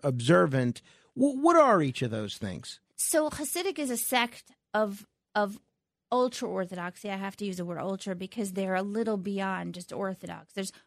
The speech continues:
Speaker 2: modern Orthodox, there's, uh, Hasidic, there's ultra-Orthodox,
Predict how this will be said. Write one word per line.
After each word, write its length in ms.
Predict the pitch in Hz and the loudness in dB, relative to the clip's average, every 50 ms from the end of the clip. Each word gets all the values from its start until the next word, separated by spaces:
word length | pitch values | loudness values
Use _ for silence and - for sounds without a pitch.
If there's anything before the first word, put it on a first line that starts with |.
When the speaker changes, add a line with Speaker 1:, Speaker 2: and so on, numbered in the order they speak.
| _ - | _ -2
Speaker 2:
modern 440 | 214 208 214 226 247 240 240 233 220 | 0 2 4 4 4 4 2 0 0
Orthodox, 840 | 202 196 196 185 - 180 180 165 170 175 196 _ - - - - _ _ _ _ _ _ _ _ | -2 -2 -4 -6 -8 -8 -8 -8 -8 -8 -10 _ -18 -20 -20 -20 _ _ _ _ _ _ _ _
there's, 640 | - 180 208 202 202 202 196 196 180 - - - - _ _ _ _ _ _ _ _ _ - | -2 0 2 2 2 2 0 0 0 0 0 -2 -4 _ _ _ _ _ _ _ _ _ 0
uh, 500 | 202 202 190 190 185 180 180 175 175 170 | 2 2 4 2 0 0 -2 -2 -4 -6
Hasidic, 640 | - - - 226 202 - - 240 226 226 214 202 - | -8 -8 -8 -6 -4 0 0 2 2 2 0 -2 -2
there's 260 | - 196 190 185 190 | -4 -4 -4 -2 -2
ultra-Orthodox, 1000 | 196 202 208 - 220 202 185 196 185 190 190 190 180 170 170 - - - - - | -2 -2 -2 -2 -2 -2 0 -2 -2 -2 -4 -4 -4 -4 -6 -10 -14 -16 -16 -16